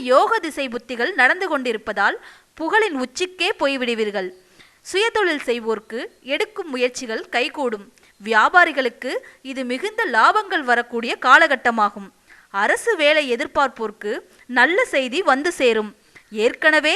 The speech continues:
தேர்வுகளை எழுதி முடிவை எதிர்நோக்கி பார்ப்பவர்களுக்கு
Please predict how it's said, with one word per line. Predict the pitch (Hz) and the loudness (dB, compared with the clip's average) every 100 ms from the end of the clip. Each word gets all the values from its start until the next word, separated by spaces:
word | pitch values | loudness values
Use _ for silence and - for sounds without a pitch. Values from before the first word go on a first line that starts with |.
| 466 | 0
தேர்வுகளை | 294 339 415 339 302 262 | -2 0 0 2 2 0
எழுதி | 240 220 226 370 339 | -4 -4 -8 -10 -12
முடிவை | 240 302 427 415 254 | -6 0 0 0 0
எதிர்நோக்கி | 247 381 403 370 302 | -2 -2 -4 -4 -6
பார்ப்பவர்களுக்கு | 254 226 233 220 208 196 - | -2 -2 -2 -4 -6 -8 -8